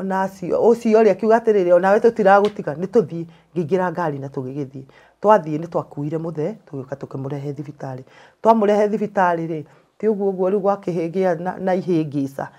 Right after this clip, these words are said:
Rĩu rĩ, niĩ tũtiahĩtanirie na hithe. Nĩ arata maingĩrire. Makiuga atĩrĩrĩ, "Hĩ, akorwo wĩ haha ĩ, mũtu-, mũthuri ũyũ ndekũhona."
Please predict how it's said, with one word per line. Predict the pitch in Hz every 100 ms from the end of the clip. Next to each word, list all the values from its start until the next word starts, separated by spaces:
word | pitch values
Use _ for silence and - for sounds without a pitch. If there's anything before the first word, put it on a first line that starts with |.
| _ - _ -
Rĩu | 240 247 240
rĩ, | 170
niĩ | 214 269
tũtiahĩtanirie | 196 190 165 180 160 156 165 156
na |
hithe. | 135 135 139 151 _ _ _ _ _ _ -
Nĩ | 196 208
arata | 180 156 180 170
maingĩrire. | 190 - 143 127 135 135 - - -
Makiuga | 143 165 190
atĩrĩrĩ, | 196 185 156 156 185
"Hĩ, | 180 190 160
akorwo | 147 165 175 180 175
wĩ | 185 175 180
haha | 185 170 156
ĩ, | 147 143
mũtu-, | 147 - 165 156
mũthuri | 156 165 175
ũyũ |
ndekũhona." | 160 160 160 160 156